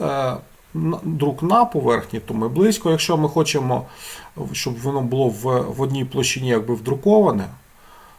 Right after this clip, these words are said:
то нам треба, е, зробити, е, булеву операцію, там, відняти від нашого основного тіла частину, ну, щоб була порожнина, і там тоді туди вста-, вставити оцю,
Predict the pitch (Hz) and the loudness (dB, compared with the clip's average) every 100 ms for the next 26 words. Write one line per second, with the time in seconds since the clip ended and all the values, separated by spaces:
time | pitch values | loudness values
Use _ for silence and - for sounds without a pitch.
0 | _ - 127 131 143 143 131 123 120 113 | _ -2 0 2 2 0 0 2 4 4
1 | 110 - - 58 58 - - - 127 117 | 0 -4 -2 -2 -4 -10 -20 -8 -4 -2
2 | 123 127 120 110 110 - - - 62 65 | 0 0 2 2 2 -2 -10 -8 -8 -8
3 | 69 - - - 127 170 135 135 131 135 | -8 -8 -8 -8 -8 -8 -4 -2 2 2
4 | 143 190 208 190 135 123 117 101 104 - | 2 4 4 2 0 -2 0 -4 -6 -14
5 | - - - 139 113 113 131 131 127 113 | -20 -16 -12 -8 -8 -4 2 2 2 -4
6 | 104 104 - 107 - 113 113 120 127 127 | -4 -8 -6 -8 -4 -6 -2 -2 0 -2
7 | 147 131 117 139 127 - 240 226 208 - | -4 0 0 0 -4 -2 -2 -4 -8 -12
8 | - - - - - - 160 123 120 120 | -20 -20 -20 -20 -16 -6 -4 -2 -2 4
9 | 117 - 117 104 107 104 131 160 160 147 | 4 4 2 2 -2 -2 -2 2 4 4
10 | 117 110 123 127 117 117 117 - - - | 0 -4 -4 -6 -4 -4 -4 -8 -8 -8
11 | - - 127 113 101 107 - - | -2 4 6 6 0 -6 -6 -8